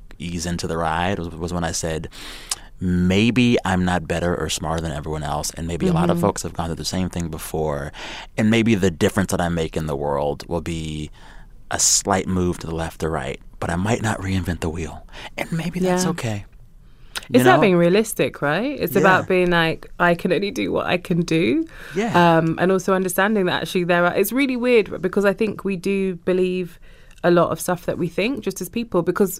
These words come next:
Speaker 2: all we have is our thoughts, right? Like, at,
Speaker 1: Yeah.
Speaker 2: like, at, at a very base level. Um, and I think when you hear them enough, you're kind of like, "Oh, no, no, that's right. I'm true. I can do all of that stuff." But that's not real. And I think there always needs to be space for other considerations. But I do think that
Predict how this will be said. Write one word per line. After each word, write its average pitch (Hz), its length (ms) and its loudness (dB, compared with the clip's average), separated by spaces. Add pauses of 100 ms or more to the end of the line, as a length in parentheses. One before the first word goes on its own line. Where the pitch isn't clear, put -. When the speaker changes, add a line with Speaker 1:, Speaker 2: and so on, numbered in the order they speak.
Speaker 2:
all 196 120 0
we 214 100 4
have 226 220 4
is 180 80 0
our 175 100 4
thoughts, 180 420 0
right? - 160 2
Like, 160 200 2
at, 160 140 4
Speaker 1:
Yeah. 147 100 2
Speaker 2:
like, 165 120 2
at, - 220 -2
at - 140 -2
a 113 40 -4
very 165 180 4
base 165 280 4
level. 156 480 0 (400)
Um, 165 380 2
and 170 80 0
I 165 40 0
think 170 140 -2
when 175 100 2
you 175 60 4
hear 170 120 6
them 170 120 4
enough, 208 240 0
you're 165 80 2
kind 160 160 2
of 156 100 2
like, 160 120 0
"Oh, 180 80 0
no, 180 120 2
no, 170 120 4
that's 175 260 -2
right. 170 260 2
I'm 165 140 2
true. 160 440 2 (300)
I 170 60 4
can 175 140 4
do 180 160 6
all 175 100 4
of 165 60 0
that - 180 -2
stuff." 165 400 0
But - 300 0
that's - 280 -4
not 269 280 0 (100)
real. 190 460 4
And - 120 -2
I 175 60 4
think 175 220 0
there 185 140 4
always 180 300 4
needs 180 180 0
to 170 80 -4
be 175 120 -4
space 170 460 0
for 160 320 0
other 160 140 0
considerations. 170 600 0
But - 140 0
I 175 80 2
do 196 200 0
think - 280 -2
that 170 200 2